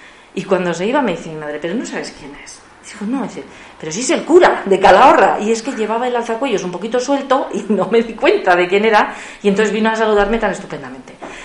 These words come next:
La verdad es que es, es una gozada poder estar a pie de calle y charlar un ratito con la gente.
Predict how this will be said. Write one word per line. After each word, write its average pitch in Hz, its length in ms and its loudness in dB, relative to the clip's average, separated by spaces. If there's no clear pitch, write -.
La 185 80 4
verdad 214 300 8
es 220 100 4
que 226 140 4
es, 190 260 2
es 185 180 -6
una 180 180 -2
gozada 147 360 -2
poder 165 220 -4
estar 165 280 -4
a 170 120 -2
pie 180 160 -4
de 170 100 -6
calle 202 380 -2
y 175 240 -8
charlar 170 320 -4
un 175 100 -4
ratito 165 340 -6
con 160 140 -6
la 151 80 -8
gente. 160 320 -10